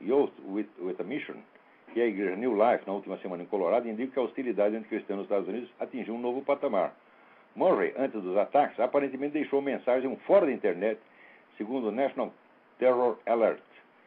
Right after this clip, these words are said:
Ele dizia que, entre outras coisas, que odiava os cristãos ou culpava, culpava, cul-, os culpava por todo o mal do mundo, né? É, e a-, e aí vai. Olha, isso aí é a décima vez que acontece ataque à igreja cristã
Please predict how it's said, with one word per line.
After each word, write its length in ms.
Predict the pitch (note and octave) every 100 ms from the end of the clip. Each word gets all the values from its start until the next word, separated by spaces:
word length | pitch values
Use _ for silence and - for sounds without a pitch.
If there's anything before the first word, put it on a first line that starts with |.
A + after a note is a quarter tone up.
| _ _
Ele 160 | B2 B2
dizia 340 | A#2 A2 D3
que, 240 | C#3 A#2+ C#3
entre 220 | F3+ D#3+
outras 260 | D3+ C3
coisas, 180 | - D#3
que 80 | E3+
odiava 360 | D#3 D3 F3+ E3+
os 60 |
cristãos 380 | - C3+ D3+ D3+
ou 80 | E3+
culpava, 460 | F3 D3+ - D3 C#3 -
culpava, 600 | D3 G2 _ C3 C#3+ D3+
cul-, 200 | D3+ D3+ - _ _ - -
os 140 | D#3
culpava 380 | - C#3 - D3
por 160 | D3+ A#2+
todo 240 | E3 F#3
o 20 |
mal 180 | C#3 D#3
do 120 | E3
mundo, 360 | B2 D3+ C#3 C#2+ - - _ _ _ _ _ -
né? 160 | A2+ - _ _ _ _ _ _ _ -
É, 600 | G2+ F#2+ F#2 F2+ F2 G#2
e 140 | C3+
a-, 120 | D#3 -
e 120 | C#3
aí 140 | F3
vai. 300 | G#3+ D#3 C3 - - -
Olha, 280 | A3 C3 - - _ - - -
isso 380 | - A3 A3+ A3
aí 120 | A#3
é 40 |
a 40 | G#3+
décima 720 | D3+ - B3 A#3+ F3+ E3 A#2
vez 180 | D#3 F#3+
que 80 |
acontece 600 | D#3+ D3 C3 - D3 B2 A#2
ataque 460 | - C#3+ A2+ -
à 40 | G#2
igreja 360 | F#2+ C#3+ A#2
cristã 480 | - E2 - E3 E3